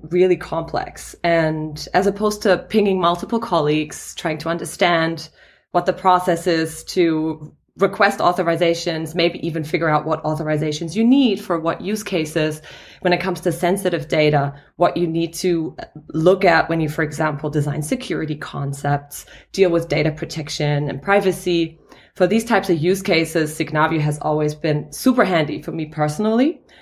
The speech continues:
And I think not just in analytics, all across the company, if everybody is enabled, manager or not,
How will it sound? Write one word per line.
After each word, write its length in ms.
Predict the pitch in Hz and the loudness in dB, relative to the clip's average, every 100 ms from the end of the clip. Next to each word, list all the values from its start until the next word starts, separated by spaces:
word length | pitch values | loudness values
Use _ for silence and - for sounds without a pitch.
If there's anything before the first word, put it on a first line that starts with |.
| - - _ 180 | -20 -20 _ 2
And 180 | 180 180 | 2 2
I 100 | 175 | 0
think 680 | 170 - 233 233 233 - - | 0 0 2 2 0 -10 -4
not 240 | 175 175 | 0 2
just 240 | 202 190 180 | 0 -4 -4
in 100 | - | -2
analytics, 720 | 160 160 165 208 214 - - | 0 2 4 4 2 -2 -2
all 200 | 170 175 | 2 4
across 460 | 185 - 165 147 - | 2 0 -2 -2 -8
the 100 | 160 | -8
company, 640 | - 233 240 175 147 156 - | 2 2 4 -2 -4 -4 -2
if 120 | 160 - | -2 2
everybody 720 | 180 202 180 151 147 170 156 _ _ | 2 2 2 0 -2 -6 -12 _ _
is 160 | 175 165 | 0 2
enabled, 540 | 156 - 165 160 147 | 2 2 0 0 0
manager 360 | 165 175 208 190 | 2 4 4 2
or 140 | 165 | 2
not, 420 | 170 151 135 - | 2 0 0 -6